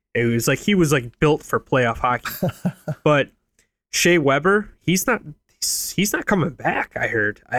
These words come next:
Speaker 2: Yeah,
Speaker 1: I
Speaker 2: he's
Speaker 1: think he's,
Speaker 2: got,
Speaker 1: he's done.
Speaker 2: he's got a long list of injuries that, that are gonna take, uh, do, I don't even know what they are because when I first read the
Speaker 1: <laughs>
Speaker 2: report, they didn't list everything.
Speaker 1: I
Speaker 2: But
Speaker 1: think
Speaker 2: he
Speaker 1: it's his whole body.
Speaker 2: Yeah,
Speaker 1: He's
Speaker 2: he
Speaker 1: just, he gave it his all. I
Speaker 2: he
Speaker 1: give him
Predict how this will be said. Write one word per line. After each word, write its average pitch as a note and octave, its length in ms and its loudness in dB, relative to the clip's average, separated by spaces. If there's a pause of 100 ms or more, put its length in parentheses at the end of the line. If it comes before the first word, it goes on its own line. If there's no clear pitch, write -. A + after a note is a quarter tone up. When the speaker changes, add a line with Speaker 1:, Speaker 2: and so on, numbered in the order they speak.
Speaker 2:
Yeah, C#3+ 160 4
Speaker 1:
I D3+ 60 4
Speaker 2:
he's D#3 240 2
Speaker 1:
think F#3 120 2
he's, D3 120 0
Speaker 2:
got, - 60 -20 (520)
Speaker 1:
he's G3+ 160 2
done. C3+ 500 0
Speaker 2:
he's E3+ 200 0
got - 160 4
a E3+ 60 6
long D3 440 2
list E3 260 0
of B2+ 120 0
injuries C3+ 460 0
that, B2 140 0 (240)
that C3 140 2
are B2 100 0
gonna B2 220 0
take, C3 360 -2
uh, A#2+ 300 0 (420)
do, C#3 160 2 (240)
I E3+ 60 0
don't C4 140 0
even D#3 180 2
know C#3+ 120 4
what C#3 140 2
they A#2 140 -2
are C3 340 -2 (120)
because D3+ 320 -2
when D3 180 0
I C#3+ 80 2
first - 320 0
read E3 140 4
the C3 160 0
Speaker 1:
<laughs> - 0 -
Speaker 2:
report, F#3 460 2 (300)
they C#3+ 180 2
didn't D#3 320 0
list D#3+ 340 -2
everything. C#3+ 600 -4 (480)
Speaker 1:
I B2+ 60 -2
Speaker 2:
But D#3 100 0
Speaker 1:
think G3+ 120 4
Speaker 2:
he - 60 2
Speaker 1:
it's - 80 -2
his C3+ 140 0
whole D3+ 220 4
body. A#2+ 520 0
Speaker 2:
Yeah, D3 320 4
Speaker 1:
He's D3 220 2
Speaker 2:
he E3+ 80 2
Speaker 1:
just, - 240 -2
he G#3 120 2
gave E3+ 300 4
it C3 80 -2
his G#2+ 180 -8
all. B2+ 300 2
I A2 80 -4
Speaker 2:
he E3 100 -4
Speaker 1:
give E3 160 2
him G#2+ 180 -4